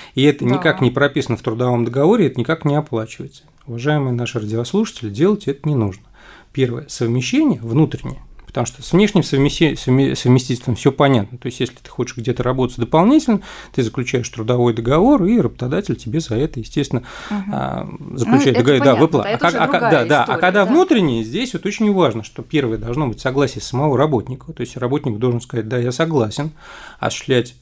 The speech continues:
Speaker 1: эту работу», и второе, обязательно она должна оплачиваться. В каких условиях у нас выполнение работы может не оплачиваться?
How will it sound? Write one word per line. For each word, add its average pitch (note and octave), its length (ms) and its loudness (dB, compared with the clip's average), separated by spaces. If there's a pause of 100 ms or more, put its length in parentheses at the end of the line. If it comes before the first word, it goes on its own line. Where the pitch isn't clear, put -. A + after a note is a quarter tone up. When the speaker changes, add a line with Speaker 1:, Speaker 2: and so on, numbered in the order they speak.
Speaker 1:
эту B2 260 -4
работу», A#2+ 420 -2
и F#3+ 200 -2
второе, G3 560 0 (280)
обязательно C3 520 0
она B2+ 100 0
должна C#3+ 400 0
оплачиваться. C#3 600 -2 (260)
В - 120 -20
каких - 440 -2
условиях F#3 600 2 (400)
у A#2 80 -4
нас C#3 480 0
выполнение B2+ 840 0
работы C3 600 0
может A#2+ 340 -4
не C3 80 0
оплачиваться? - 640 -10